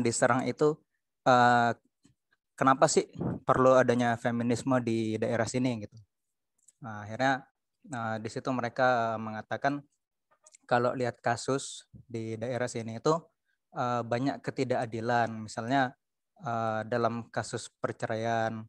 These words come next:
itu ketika di sidang itu, eh, perempuannya itu seakan-akan, eh, diperlakukan tidak adil gitu.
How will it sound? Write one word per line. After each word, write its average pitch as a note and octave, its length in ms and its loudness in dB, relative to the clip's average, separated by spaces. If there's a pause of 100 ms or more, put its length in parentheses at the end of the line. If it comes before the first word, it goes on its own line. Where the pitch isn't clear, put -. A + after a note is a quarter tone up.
(140)
itu B2+ 240 -6
ketika A#2+ 600 -2
di A#2 140 -4
sidang A#2+ 500 -6
itu, D3+ 380 0 (580)
eh, A#2+ 200 0
perempuannya B2+ 800 2
itu E3+ 240 -2
seakan-akan, C#3+ 680 0 (760)
eh, B2 560 0 (320)
diperlakukan B2+ 720 0
tidak C3 240 2
adil C3 360 4
gitu. A2 280 -8